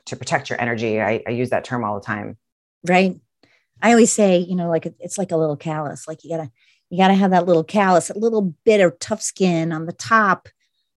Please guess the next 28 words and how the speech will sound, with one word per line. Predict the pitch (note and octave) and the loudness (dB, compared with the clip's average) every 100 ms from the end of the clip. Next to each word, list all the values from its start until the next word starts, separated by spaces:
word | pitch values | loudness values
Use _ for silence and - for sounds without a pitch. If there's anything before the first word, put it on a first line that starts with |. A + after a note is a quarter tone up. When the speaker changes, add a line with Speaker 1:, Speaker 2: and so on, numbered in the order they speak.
| _ F#3 | _ -2
Speaker 2:
um, | E3+ D#3 D3+ D#3 E3 | -2 0 -4 -6 -8
so | - F#3 | -6 -4
that | F3 E3+ | -4 -6
people | - F#3+ F3 | -8 -2 -2
don't | D3+ D#3 D3 - _ - | 0 0 -2 -6 _ -14
pierce | - E3+ D#3 - | -6 -4 -2 -4
you. | C3 A#2 C#3+ - _ _ _ _ - | -4 -6 -8 -10 _ _ _ _ 2
Um, | F#3+ F3 | 4 6
Speaker 1:
I | G3+ | 6
also | A#3+ A#3 G3 | 4 2 -2
read | C#3 D3 D3+ | -2 -4 -2
a | |
lot. | C3+ C3 C3 C3+ - | 0 2 2 -2 -2
I, | C#3 A#2+ C3 | -2 -2 -2
I | C3 B2 A#2+ B2 | 0 -2 -6 -10
read | D3 C#3+ C3+ | -6 -4 -4
and | A#2+ A#2 B2 | -6 -8 -8
learn | B2+ C3 B2+ B2 B2 - | -6 -4 -2 -4 -4 -6
a | |
lot. | B2 A2+ B2 - | -2 0 0 -2
I'm, | A#2 A#2+ A#2 - | -6 -8 -10 -8
I'm | B2+ A2 | -6 -2
very | C#3+ C#3+ | 2 2
committed | C#3+ C#3+ A#2+ A#2 A#2 A#2 - | 0 -4 -4 -2 -4 -4 -6
to | B2 A2+ G#2+ A2 | -4 -2 -2 -2
growth | A#2+ B2 B2 | 0 0 2
that | B2+ C3 | 0 2
way. | B2+ B2+ B2+ D#3 | 2 2 0 -4